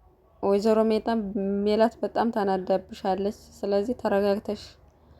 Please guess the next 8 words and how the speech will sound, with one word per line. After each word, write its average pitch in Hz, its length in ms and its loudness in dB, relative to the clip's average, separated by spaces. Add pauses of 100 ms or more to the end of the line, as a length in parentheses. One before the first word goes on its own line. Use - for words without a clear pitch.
(340)
ለማውራት 226 540 6
ሞክሪ 220 420 -6
ብላ 202 180 -4 (100)
ነገረቻት። 196 640 -6 (300)
ሰላም 196 340 -2
ወ-፣ 196 160 -2
ከቤት 196 340 -4
እየወጣች 196 600 -4